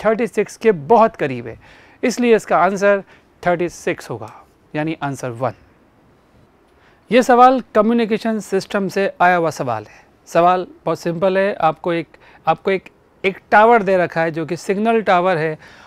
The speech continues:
और उस सिग्नल टावर की हाइट भी आपको गिवन है और वो हाइट गिवन है वन ट्वेंटी फ़ाइव मीटर। फिर आपसे ये पूछा जा रहा है कि अगर हमें जो रेंज ये टावर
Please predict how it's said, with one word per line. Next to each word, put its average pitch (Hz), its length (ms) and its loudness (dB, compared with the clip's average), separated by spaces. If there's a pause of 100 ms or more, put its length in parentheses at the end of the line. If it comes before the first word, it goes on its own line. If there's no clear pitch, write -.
(100)
और 170 100 -2
उस 170 100 -6
सिग्नल 208 420 -2
टावर 175 360 2
की 156 200 -8
हाइट 208 440 0
भी 196 140 0
आपको 180 300 0
गिवन 156 320 -4
है 151 120 -10 (300)
और 151 80 -4
वो 151 120 -6
हाइट 175 300 -2
गिवन 170 300 -4
है 165 140 -8 (140)
वन 202 200 -2
ट्वेंटी 175 300 -4
फ़ाइव 156 300 -4 (120)
मीटर। 135 420 -6 (920)
फिर 277 120 10
आपसे 294 320 4
ये 254 60 6
पूछा 220 320 2
जा 180 180 4
रहा 185 100 4
है 165 140 2
कि 190 140 -4
अगर 196 340 0
हमें 208 380 -4 (220)
जो 170 100 0
रेंज 208 440 0
ये 214 160 2
टावर 196 380 2